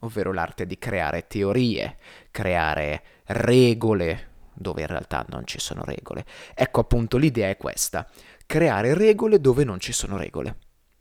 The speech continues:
Faccio un esempio molto pratico. Apro LinkedIn, vado nella sezione notizie e mi trovo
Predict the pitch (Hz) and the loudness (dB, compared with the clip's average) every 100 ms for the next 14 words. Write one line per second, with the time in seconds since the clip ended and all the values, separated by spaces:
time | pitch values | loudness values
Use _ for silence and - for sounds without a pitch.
0 | - - - 220 - 160 131 120 113 101 | -20 -20 -2 0 2 2 2 0 0 -2
1 | 98 - - - - - - - - _ | -4 -4 -4 -4 -10 -12 -14 -18 -20 _
2 | _ _ _ _ _ 117 135 165 220 226 | _ _ _ _ _ -2 0 2 0 0
3 | 233 240 233 76 - 95 85 - - 120 | -2 -2 -4 -6 -8 -6 -6 -6 -4 -4
4 | 135 160 202 202 - 208 208 - _ 175 | -2 -2 -2 -2 -2 0 -2 -2 _ 0
5 | 175 190 - 76 98 110 - _ | 2 0 -2 -2 0 0 0 _